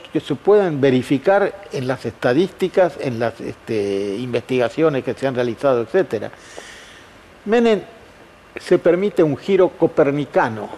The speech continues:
en las est-, en el pensamiento económico tradicional del peronismo. Ojo, que después le acla-, le voy a aclarar, no era el, el, el pensamiento de-, el pensamiento tradicional, intervencionista,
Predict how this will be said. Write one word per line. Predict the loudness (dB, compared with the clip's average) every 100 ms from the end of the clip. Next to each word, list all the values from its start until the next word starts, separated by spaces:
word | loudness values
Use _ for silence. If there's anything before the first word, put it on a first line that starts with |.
| -16 -12
en | -6
las | -6 -6
est-, | -16 -12 -8
en | -6 -6 -6
el | -6
pensamiento | -2 -2 0 -2 -2 0 -2
económico | 0 0 0 -2 -2 -6 -4
tradicional | 0 0 2 -2 0 -2
del | -2
peronismo. | -4 -4 -6 -12 -18 -20 -20 -20 -20 -20 -20 -20 -20 -20 -20 -20 -20 -20 -20 -20 -8 0
Ojo, | 0 0 -12 -16 -20 -12 0
que |
después | 2 4 4
le | 4
acla-, | 2 0 -2
le | 2
voy | 2
a | 2
aclarar, | 2 2 2
no | 0 4
era | 4 4 2
el, | -2 -4 -12 -20 -20 -14 -8
el, | -6 -8 -12 -20 -20 -20 -20 -20 -20 -8
el | -6
pensamiento | -2 -2 -2 0 0 0 2 2
de-, | 0 -8 -10 -20 -10
el | -10 -8
pensamiento | -8 -2 -2 2 2
tradicional, | 2 2 0 -2 0 0
intervencionista, | -2 -2 -2 -2 -4 -4 -6 -4